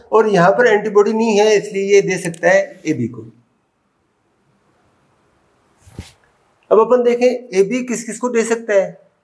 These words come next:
तो इसके अंदर दोनों antigen हैं। इसका मतलब यहाँ भी नहीं दे सकता ये, ये यहाँ भी नहीं दे सकता, क्योंकि यहाँ क्रिया ये कर लेगी, यहाँ क्रिया ये कर लेगी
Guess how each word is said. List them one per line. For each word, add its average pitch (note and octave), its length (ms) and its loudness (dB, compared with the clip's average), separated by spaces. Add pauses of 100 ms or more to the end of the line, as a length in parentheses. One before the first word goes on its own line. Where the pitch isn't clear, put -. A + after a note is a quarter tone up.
(760)
तो A3 100 6
इसके A3 160 2
अंदर A#3+ 140 4
दोनों A#3 240 4
antigen C4+ 320 0
हैं। G3+ 180 -8 (800)
इसका A3+ 260 2
मतलब A#3 680 0
यहाँ F3 300 2
भी C4+ 100 -2
नहीं C4+ 140 0
दे A#3 80 -4
सकता A3+ 260 0
ये, A#3 360 -6 (840)
ये A3 220 4
यहाँ G3+ 300 4
भी C4 100 0
नहीं C#4 140 0
दे B3 80 -6
सकता, G#3 300 -8
क्योंकि - 960 -2
यहाँ F#3+ 300 2
क्रिया A#3 240 4
ये A#3+ 260 0 (260)
कर A3+ 100 2
लेगी, A3+ 320 -6 (540)
यहाँ G3 260 2
क्रिया A#3 220 2
ये B3+ 140 0
कर C4 140 2
लेगी A3+ 280 -6